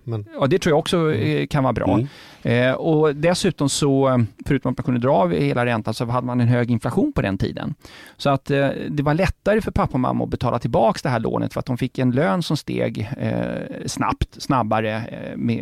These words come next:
Speaker 2: än vad, så att
Speaker 3: Just
Speaker 2: säga,
Speaker 3: det.
Speaker 2: räntan på lånet, och med hänsyn till avdragsrätten så fick de i princip betalt
Speaker 3: Mm.
Speaker 2: för att låna.
Speaker 1: Man
Speaker 3: Yes.
Speaker 1: lånade hundratusen och efter tre år
Speaker 2: Och så
Speaker 1: var
Speaker 2: var det
Speaker 1: de
Speaker 2: mycket lättare att
Speaker 1: hundratusen
Speaker 2: betala
Speaker 1: inte
Speaker 2: tillbaka.
Speaker 1: värda mer än
Speaker 2: Nej.
Speaker 1: sjuttiofemtusen och efter fem år var de inte värda mer än femtiotusen, så halva lånet hade så att säga betalats bara av att pengarna hade tappat i värde.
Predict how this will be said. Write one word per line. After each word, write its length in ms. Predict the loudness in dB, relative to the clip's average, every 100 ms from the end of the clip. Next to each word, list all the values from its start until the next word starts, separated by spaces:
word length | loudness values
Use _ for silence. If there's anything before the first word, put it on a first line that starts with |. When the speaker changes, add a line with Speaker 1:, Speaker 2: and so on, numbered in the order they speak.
| 2
Speaker 2:
än 120 | 2
vad, 300 | 2 2 0
så 60 | -4 -12 -20 -12
att 80 | -4
Speaker 3:
Just 160 | 0
Speaker 2:
säga, 120 | 2
Speaker 3:
det. 80 | 2
Speaker 2:
räntan 320 | 2 2 0
på 80 | 0
lånet, 420 | 2 0 0 0
och 80 | 2
med 100 | 2
hänsyn 260 | 2 0 0
till 80 | 0
avdragsrätten 560 | 0 0 -2 -4 -2
så 120 | -2
fick 140 | -4 -2
de 120 | -2
i 60 | 0
princip 320 | -2 -2 -4
betalt 600 | -2 0 0 -4 -10 -18 -6
Speaker 3:
Mm. 240 | 0 0 0
Speaker 2:
för 140 | 0
att 80 | 2
låna. 380 | 2 -2 -6 -8 -10 -4
Speaker 1:
Man 140 | 0 2
Speaker 3:
Yes. 80 | 4
Speaker 1:
lånade 280 | 4 2
hundratusen 720 | 2 2 0 0 -4 -4 -6 -2
och 100 | -4
efter 200 | -4 -4
tre 260 | -2 -2
år 220 | -2 -2 -6 -12 -10 -2
Speaker 2:
Och 80 |
så 60 | 2
Speaker 1:
var 60 | 4
Speaker 2:
var 0 |
det 40 |
Speaker 1:
de 40 | 4
Speaker 2:
mycket 80 | 4
lättare 80 | 4
att 60 |
Speaker 1:
hundratusen 240 | 4 2 4
Speaker 2:
betala 80 | 2
Speaker 1:
inte 80 | 2
Speaker 2:
tillbaka. 200 | 2 2
Speaker 1:
värda 180 | 0
mer 120 | 2 2
än 60 |
Speaker 2:
Nej. 140 | 2 2
Speaker 1:
sjuttiofemtusen 720 | -2 -2 -2 -2 -4 -4 -4
och 40 |
efter 180 | -4 -6
fem 340 | -4 -2 0 -2
år 80 |
var 100 | -2
de 100 | -2
inte 120 | -4 -4
värda 140 | -4
mer 80 | -6
än 60 | -2
femtiotusen, 600 | -4 -2 -4 -4 -6 -6
så 80 |
halva 280 | -4 -2 -2
lånet 300 | -2 -2 -2
hade 140 | -4 -4
så 40 |
att 80 | -6
säga 100 | -4
betalats 500 | -6 -6 -6 -6 -8
bara 180 | -8 -6
av 60 | -8
att 120 | -8
pengarna 320 | -8 -8 -8
hade 120 | -10 -10
tappat 320 | -12 -12 -12
i 20 |
värde. 260 | -8 -8